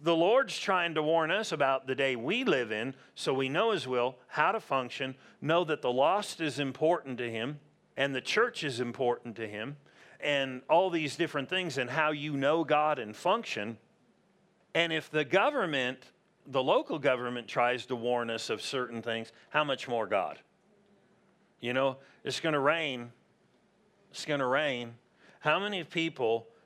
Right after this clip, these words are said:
have maybe heard a new day's coming on us, and to them it's like, "Oh, okay, whatever." You know, that happened with Noah too. Yeah, I bet that's happening.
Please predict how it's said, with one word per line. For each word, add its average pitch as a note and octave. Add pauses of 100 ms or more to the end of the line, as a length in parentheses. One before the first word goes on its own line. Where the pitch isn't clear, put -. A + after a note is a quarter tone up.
have A2+
maybe C3
heard B2+ (320)
a A#2+
new B2+
day's B2
coming A#2
on A2
us, A#2+ (340)
and A2+
to C3
them C3
it's -
like, G#2 (400)
"Oh, D3 (460)
okay, A2+
whatever." G#2 (180)
You C3
know, A#2+
that B2
happened C3+
with G2
Noah G2+
too. G#2 (1400)
Yeah, A#2
I A2+
bet A#2+
that's F#2
happening. F2+